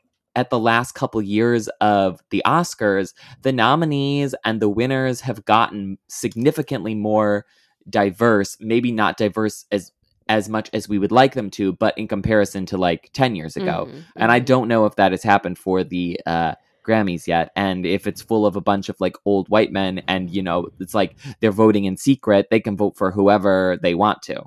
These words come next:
Speaker 2: Yeah. I guess we'll have to do a, a deep dive, a, a real, um, H B O style expose on who's in the <laughs> Grammys.
Speaker 1: Well,
Speaker 2: We'll have
Speaker 1: 'cause
Speaker 2: to
Speaker 1: it's
Speaker 2: start
Speaker 1: like the
Speaker 2: researching it.
Speaker 1: well, yeah, we need s-, whoever got on the Who's on the,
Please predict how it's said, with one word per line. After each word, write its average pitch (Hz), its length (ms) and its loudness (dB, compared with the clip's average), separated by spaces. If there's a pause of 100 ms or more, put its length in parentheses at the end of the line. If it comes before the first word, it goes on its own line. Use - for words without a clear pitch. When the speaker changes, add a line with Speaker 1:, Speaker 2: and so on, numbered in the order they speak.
(160)
Speaker 2:
Yeah. 156 380 -6 (720)
I 190 60 -6
guess 180 240 -4
we'll 175 80 -2
have 170 160 -6
to 165 100 -14
do 156 400 -10
a, 165 80 -10
a 160 40 -8
deep 151 220 -14
dive, 160 360 -12
a, 151 320 -10
a 170 100 -6
real, 160 520 -8 (440)
um, 156 600 -14 (560)
H 180 220 -4
B 165 220 -4
O 160 140 -4
style 151 920 -4 (320)
expose 175 500 -4 (500)
on 160 280 -6
who's 185 400 -2
in 208 140 -4
the 240 100 0
<laughs> - 0 -
Grammys. - 1000 0 (720)
Speaker 1:
Well, 143 80 0
Speaker 2:
We'll 220 80 6
have 175 80 2
Speaker 1:
'cause - 40 -6
Speaker 2:
to 185 60 0
Speaker 1:
it's 170 80 0
Speaker 2:
start 185 140 4
Speaker 1:
like 180 80 2
the 180 80 2
Speaker 2:
researching 165 500 -2
it. - 120 -10 (160)
Speaker 1:
well, 151 120 4
yeah, 185 200 4
we 139 120 2
need 143 200 -4
s-, - 80 -14 (180)
whoever 175 360 0
got 143 240 0
on 139 260 -2
the 107 120 0
Who's 127 340 -2
on 113 420 0
the, 98 540 -2